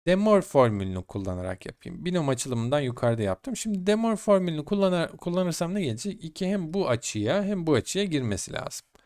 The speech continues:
Dolayısıyla bunu da yazınca kosinüs iki teta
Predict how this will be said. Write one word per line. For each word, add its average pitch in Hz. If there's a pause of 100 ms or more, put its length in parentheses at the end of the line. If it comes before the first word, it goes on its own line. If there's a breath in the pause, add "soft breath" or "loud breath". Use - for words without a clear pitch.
(560 soft breath)
Dolayısıyla 196
bunu 185
da 175
yazınca 175 (100)
kosinüs 139 (160)
iki 165
teta 185